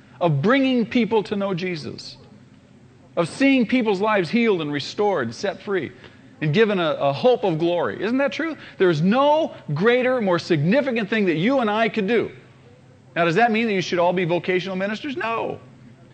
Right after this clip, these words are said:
But it does mean that we need to recognize that everything we have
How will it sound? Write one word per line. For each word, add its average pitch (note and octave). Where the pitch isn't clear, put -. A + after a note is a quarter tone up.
But F3+
it C3+
does A3
mean C3
that C3+
we E3
need A3+
to E3
recognize D#3
that B2+
everything G3+
we F3
have B2